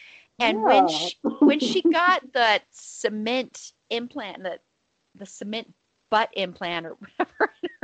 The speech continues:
Speaker 1: I, that was, I was so nervous. I was so scared at that time. I'm like, "Oh my God, oh my God." I thought she was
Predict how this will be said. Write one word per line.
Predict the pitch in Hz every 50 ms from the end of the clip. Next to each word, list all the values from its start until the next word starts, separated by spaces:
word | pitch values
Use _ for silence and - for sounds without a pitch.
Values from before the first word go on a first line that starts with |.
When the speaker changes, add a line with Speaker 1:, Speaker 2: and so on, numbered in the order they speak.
| 285 - - - - - - - -
Speaker 1:
I, | - 202
that | - - 294 302 -
was, | 294 370 277 - - - -
I | 254 277
was | 320 294 269 -
so | - - - 233 220 214 220
nervous. | 220 208 190 185 185 185 196 202 202 -
I | 226 269
was | 254 226 -
so | - - - 180 170 170
scared | - - - 175 170 170
at | 160
that | 175 175 180 _
time. | - 185 175 180 185
I'm | 175 170
like, | 175 170 170 - - -
"Oh | 190 185
my | 185 185 180
God, | 170 180 165 156 147 139 - - -
oh | 185 185
my | 185 190 185
God." | 175 165 156 -
I | - 202 240
thought | 269 - 240 202 170 - _ -
she | - - - 180
was | 175 170 165 - - -